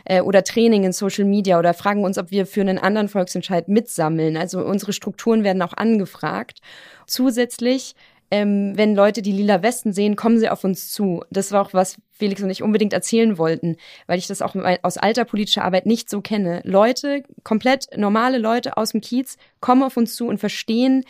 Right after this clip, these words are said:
lila-gelb als Einladung, uns zu erzählen, was sie bewegt und unter was sie leiden. Und wenn wir das bündeln können, wenn wir weiterhin den Parteien, den Regierungsparteien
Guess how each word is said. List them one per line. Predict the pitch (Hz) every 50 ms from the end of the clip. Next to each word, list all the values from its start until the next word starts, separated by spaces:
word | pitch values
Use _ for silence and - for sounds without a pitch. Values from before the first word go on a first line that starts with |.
| - -
lila-gelb | - 214 226 226 240 220 190 - 190 208 226 220
als | - 190 180 - -
Einladung, | - 208 226 262 262 247 214 175 175 180 185 202 202 202 -
uns | - 233 233 233 -
zu | - 208
erzählen, | - - 180 - - - - 214 220 220 214 220 220 214 - - - - _ _
was | - 208 208 -
sie | - 202
bewegt | 175 185 175 165 196 220 233 -
und | 226 190
unter | 180 196 180 202 190
was | 175 190 190
sie | - - 170
leiden. | 165 170 165 170 170 165 160 160 165 - - - - -
Und | - 190 175
wenn | 196 202 190
wir | 202
das | 196 185 277 311 - - -
bündeln | _ - 240 247 240 240 233 233 220
können, | - 196 185
wenn | 175 170 175
wir | 175 175 170
weiterhin | 190 190 208 208 233 226 208 220 214 208
den | 202 190 185
Parteien, | - 185 185 - - 196 196 196 214 220
den | 214 196 180
Regierungsparteien | 180 185 180 165 214 233 240 233 214 - - 202 - - - 185 180 175 175 175 170